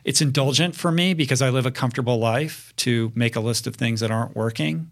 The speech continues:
because I'm lucky and gra-, I'm, I'm grateful to have the job that I have or the <coughs> apartment that I live in or whatever it is. But if you can be rigorous and objective in that inventory of what's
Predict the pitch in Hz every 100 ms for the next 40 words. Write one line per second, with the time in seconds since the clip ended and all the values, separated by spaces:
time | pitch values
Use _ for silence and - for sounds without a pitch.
0 | - 120 123 107 113 104 107 104 127 127
1 | 113 110 113 113 110 113 - 107 107 110
2 | 110 123 117 113 107 110 113 117 113 120
3 | 113 107 113 113 113 107 104 107 - -
4 | - - - - - 110 107 - - -
5 | 131 - 123 120 110 117 110 113 113 110
6 | 104 107 107 101 55 - 58 - - -
7 | - - - - 117 - 139 139 123 127
8 | 120 131 131 123 - 117 110 143 143 143
9 | 120 113 113 113 120 107 110 107 117 110
10 | 107 104 113 110 -